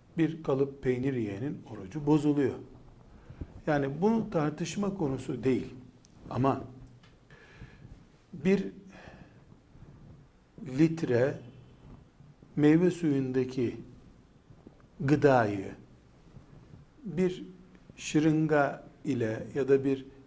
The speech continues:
iğne ile vücuda vermemiz de orucu bozuyor mu?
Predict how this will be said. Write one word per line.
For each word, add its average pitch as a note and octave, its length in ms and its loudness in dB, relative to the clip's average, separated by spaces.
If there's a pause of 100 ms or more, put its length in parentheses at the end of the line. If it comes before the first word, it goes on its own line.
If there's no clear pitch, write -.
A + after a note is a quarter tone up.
(100)
iğne D3 380 6
ile G#2+ 280 -2 (640)
vücuda D#3+ 560 4
vermemiz C3+ 840 2
de A2 320 0 (540)
orucu B2+ 420 0
bozuyor A2+ 320 -4
mu? - 200 -16